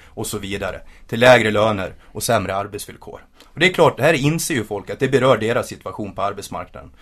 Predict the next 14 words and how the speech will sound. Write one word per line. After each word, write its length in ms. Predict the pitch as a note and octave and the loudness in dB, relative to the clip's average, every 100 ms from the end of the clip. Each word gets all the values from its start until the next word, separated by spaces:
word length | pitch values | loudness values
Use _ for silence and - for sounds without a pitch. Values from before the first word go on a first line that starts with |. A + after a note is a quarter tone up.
| _ | _
och 160 | - G#2+ | -16 -6
deras 340 | A2+ A2+ G#2+ | 0 0 0
arbetsvillkor 640 | G#2 G2+ G2+ E2 - - F#2 | -2 -6 -10 -14 -16 -16 -16
in 120 | F#2 | -16
i 40 | |
framtiden. 520 | - F2+ F2 F2+ D2+ - _ - | -14 -14 -14 -18 -20 -20 _ -20
Och 220 | - - | -20 -2
kan 120 | D#3+ | 0
vi 80 | E3 | 2
bara 240 | D#3+ F#3 F#3 | 4 4 2
synliggöra 460 | E3+ E3+ E3+ D#3+ | 0 -2 2 4
den 140 | B2+ A#2+ | 4 0
här 100 | A#2 | -4
konflikten 680 | A2+ G#2+ G3+ - D#3+ D#3 | -6 -6 -6 -6 -6 -6